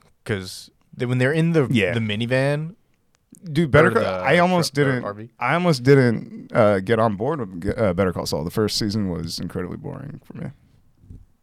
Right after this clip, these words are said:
Speaker 2: It was once the cartels got, like, introduced in full, I was like, "Okay, I'm in."
Speaker 1: Okay.
Speaker 2: Yeah.
Speaker 1: It's like, "Oh, taco, taco chicken place. All right." I'm
Speaker 2: His
Speaker 1: in.
Speaker 2: name's Nacho, you fucking racist.
Speaker 1: His name's Gus.
Speaker 2: <laughs> We're talking about, no,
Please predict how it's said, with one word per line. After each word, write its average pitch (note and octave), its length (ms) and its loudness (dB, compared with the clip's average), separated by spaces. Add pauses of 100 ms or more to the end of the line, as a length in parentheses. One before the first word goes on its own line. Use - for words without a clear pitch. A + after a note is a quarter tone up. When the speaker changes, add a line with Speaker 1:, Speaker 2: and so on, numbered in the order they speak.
(280)
Speaker 2:
It A#2 100 0
was A2+ 160 0
once A#2+ 440 0
the C3 140 0
cartels G#2+ 1040 -2 (140)
got, F2+ 220 -4
like, F2 160 -8
introduced F#2 760 -8
in E2 180 -4
full, A2+ 460 2
I E2+ 40 -4
was E2+ 100 -6
like, F2 120 -10
"Okay, E2+ 240 -14
I'm - 140 -16
in." G#3 120 -18 (260)
Speaker 1:
Okay. F#3+ 200 -12 (340)
Speaker 2:
Yeah. - 140 -20 (420)
Speaker 1:
It's - 100 -16
like, A2+ 120 -8
"Oh, E3 300 8
taco, C3+ 360 0
taco C3 520 -6
chicken - 220 -14
place. F2 240 -10
All - 100 -8
right." G2 160 -6 (920)
I'm B2+ 80 -10
Speaker 2:
His A2+ 80 -2
Speaker 1:
in. C3 40 2
Speaker 2:
name's C#3 200 4
Nacho, B2+ 460 2
you G#2+ 80 -2
fucking E3+ 400 4
racist. C3+ 320 4 (140)
Speaker 1:
His A2+ 100 -2
name's B2+ 180 -2
Gus. G#2 540 -4 (200)
Speaker 2:
<laughs> - 220 -14
We're - 800 -8
talking B2 260 -8
about, G#2+ 320 -6 (460)
no, E2 160 -10